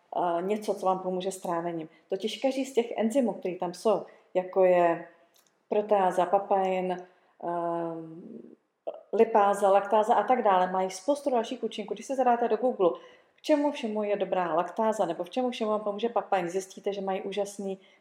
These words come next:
protizánětlivý účinky, že dokážou navyšovat imunitu,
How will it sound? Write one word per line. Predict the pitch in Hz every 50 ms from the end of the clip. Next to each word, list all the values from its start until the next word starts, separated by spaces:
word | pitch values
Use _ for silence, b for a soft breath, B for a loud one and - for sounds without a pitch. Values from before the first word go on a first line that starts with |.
| b
protizánětlivý | - 214 220 - 247 220 214 196 185 175 175 170 165 165 165 160 -
účinky, | - - - 180 170 165 180 175
že | 214 208
dokážou | 214 214 220 214 208 208 214 214
navyšovat | 208 214 214 220 214 - - 220 220 214 -
imunitu, | 208 208 208 202 190 170 175 - 165